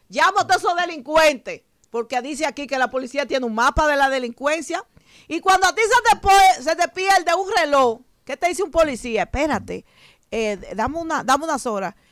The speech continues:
Y llama, "Mira, fulano, el único atracador de esa zona de vaina eres tú.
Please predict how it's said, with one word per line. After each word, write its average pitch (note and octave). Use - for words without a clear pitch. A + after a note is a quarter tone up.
Y -
llama, G#3
"Mira, B3+
fulano, A3
el A3
único D4
atracador B3+
de G#3+
esa G#3+
zona F#3
de F3+
vaina A3+
eres F#3+
tú. C#3+